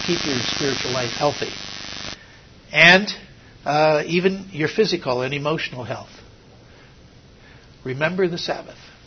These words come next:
to keep it holy. How many of us are guilty of breaking that commandment? We, uh, <clears throat> readily agree to the,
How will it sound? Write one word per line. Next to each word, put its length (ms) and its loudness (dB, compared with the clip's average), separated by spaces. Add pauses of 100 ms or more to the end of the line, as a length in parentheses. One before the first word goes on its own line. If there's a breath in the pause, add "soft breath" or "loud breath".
(600)
to 60 -14
keep 220 -10
it 80 -10
holy. 320 -10 (1400 soft breath)
How 140 0
many 200 2
of 80 2
us 160 -2
are 60 0
guilty 360 -6
of 100 -12
breaking 340 -8
that 180 -8 (220)
commandment? 440 -8 (2500 loud breath)
We, 540 6 (600 soft breath)
uh, 840 4
<clears throat> 40 -6
readily 480 12
agree 680 10
to 200 6
the, 400 6